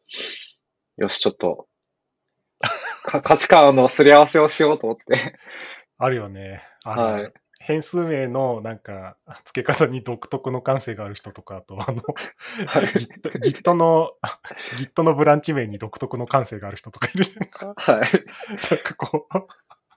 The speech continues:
Speaker 2: 明らかにこう横並びで穏便な名前つければいいって思うのに、
Speaker 1: はい。
Speaker 2: なん-、「なんでお前ここで自分を表現しようとしちゃうんだ」みたいなこう人いるから、
Speaker 1: うん。
Speaker 2: うん。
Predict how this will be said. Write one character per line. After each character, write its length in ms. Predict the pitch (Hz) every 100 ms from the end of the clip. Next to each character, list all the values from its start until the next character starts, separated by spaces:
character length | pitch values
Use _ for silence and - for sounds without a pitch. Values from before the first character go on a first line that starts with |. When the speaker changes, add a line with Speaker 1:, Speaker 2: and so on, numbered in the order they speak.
| _ _ _ _ - - - - - -
Speaker 2:
明 240 | 120 -
ら 100 | 220
か 100 | 190
に 100 | 151
こ 160 | - 131
う 60 |
横 260 | 123 120 160
並 300 | 175 170 170
び 80 | 156
で 440 | 160 160 147 147 -
穏 180 | 143 160
便 160 | 165
な 80 | 160
名 140 | 156
前 160 | 147 147
つ 80 | -
け 140 | 170
れ 80 | 156
ば 80 | 123
い 100 | 120
い 20 |
っ 20 |
て 180 | 117 -
思 160 | 107 110
う 20 |
の 80 | 104
に、 320 | 95 98 101 _ _ _ -
Speaker 1:
は 120 | 117
い。 140 | 104 131
Speaker 2:
な 140 | 120
ん-、 120 | 185 151
「な 140 | 139 185
ん 60 |
で 60 | 170
お 80 | 143
前 160 | 123 120
こ 140 | -
こ 120 | 135
で 240 | 127 127 120
自 200 | 104 113
分 160 | 131
を 60 | 123
表 240 | 139 120 135
現 100 | 117
し 240 | - -
よ 120 | 117
う 40 | 104
と 80 | 110
し 80 |
ち 100 | -
ゃ 40 | 120
う 80 | 110
ん 40 |
だ」 140 | 107 98
み 80 |
た 100 | 95
い 60 | 98
な 140 | 95
こ 220 | 90 - 90
う 20 |
人 160 | - 101
い 40 |
る 80 | 104
か 60 | 104
ら、 60 |
Speaker 1:
う 20 | 95
ん。 80 | 90 _
Speaker 2:
う 40 |
ん。 60 | 101